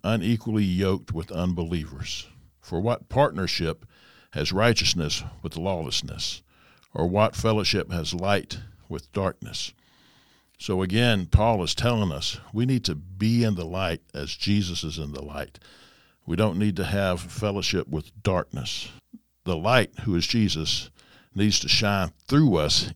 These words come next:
into the darkness. We need to be like the moon. The moon gets its light from the sun and it reflects it so we can see it. And so that's what we need to be. We need to let the light of Christ reflect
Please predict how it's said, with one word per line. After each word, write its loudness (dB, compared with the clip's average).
into 4
the -2
darkness. -6
We 0
need 4
to -2
be 4
like 2
the -2
moon. 2
The -4
moon 0
gets -6
its -4
light -4
from -8
the -6
sun 0
and -2
it -8
reflects -2
it -12
so -4
we 2
can -4
see 0
it. -10
And -10
so 0
that's 0
what 2
we 4
need 2
to -10
be. -6
We 6
need 6
to 2
let 0
the -4
light 0
of -8
Christ -2
reflect 0